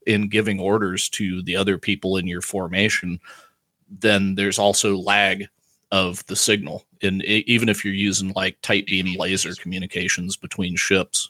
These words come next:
to be able to talk, it's like, well, how many light seconds away are there? It takes that long for whatever I say to get over there.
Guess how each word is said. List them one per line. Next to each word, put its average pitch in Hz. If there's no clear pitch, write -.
to -
be 180
able 165
to 85
talk, 98
it's -
like, 90
well, 90
how 98
many 95
light 87
seconds 87
away 98
are 82
there? 85
It -
takes -
that 90
long 90
for 87
whatever 90
I 90
say 90
to -
get -
over 95
there. 87